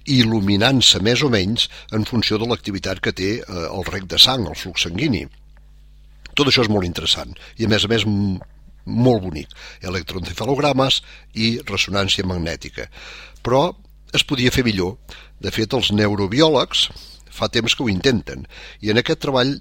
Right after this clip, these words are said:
se n'han sortit molt bé. I és perquè han intentat, eh, doncs,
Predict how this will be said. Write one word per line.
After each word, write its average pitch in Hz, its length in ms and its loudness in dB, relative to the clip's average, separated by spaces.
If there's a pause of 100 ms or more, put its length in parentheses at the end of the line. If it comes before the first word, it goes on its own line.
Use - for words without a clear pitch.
se 107 160 2
n'han 113 160 0
sortit - 480 -6
molt 110 560 2
bé. 60 80 -10 (2250)
I 170 240 6
és - 80 10
perquè 156 460 2 (100)
han 160 160 4
intentat, 143 640 0 (320)
eh, 117 360 2 (280)
doncs, 110 300 0